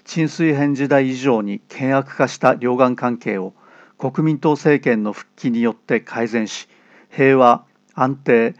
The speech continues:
発展を望む主流民意に沿って安定させること、それが双方にとって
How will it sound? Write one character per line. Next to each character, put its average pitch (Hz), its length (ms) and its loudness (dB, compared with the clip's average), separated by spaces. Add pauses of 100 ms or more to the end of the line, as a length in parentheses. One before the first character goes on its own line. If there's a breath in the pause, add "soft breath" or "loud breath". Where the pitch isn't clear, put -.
(120)
発 135 220 -8
展 147 300 2
を 135 80 2
望 123 300 0
む 131 160 -2
主 - 240 -8
流 185 240 0
民 185 260 2
意 135 40 0
に 110 80 0
沿 131 200 -8
っ 131 40 -8
て 117 280 -2
安 131 200 -4
定 127 220 2
さ 120 140 -6
せ - 160 -6
る 113 100 -4
こ 120 120 -16
と、 110 180 -8 (680 soft breath)
そ - 180 -2
れ 190 80 4
が 180 100 6
双 175 220 2
方 156 160 0
に 120 120 2
と 120 100 -4
っ - 40 -6
て - 320 -6